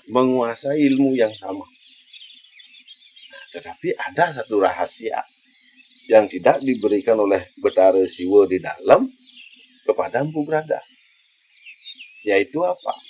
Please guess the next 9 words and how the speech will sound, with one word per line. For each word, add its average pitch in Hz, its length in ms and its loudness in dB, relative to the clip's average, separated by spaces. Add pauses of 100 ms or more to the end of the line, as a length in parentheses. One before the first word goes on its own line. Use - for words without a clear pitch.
(640)
Islam. - 380 -12 (540)
Niscaya 107 640 -2
karma, 117 520 -2 (120)
nircaya 117 680 0
karma, 107 480 -6 (320)
dan 107 400 4 (200)
mayaning 151 760 2
karma. 202 480 -2 (1080)
Yang 160 160 6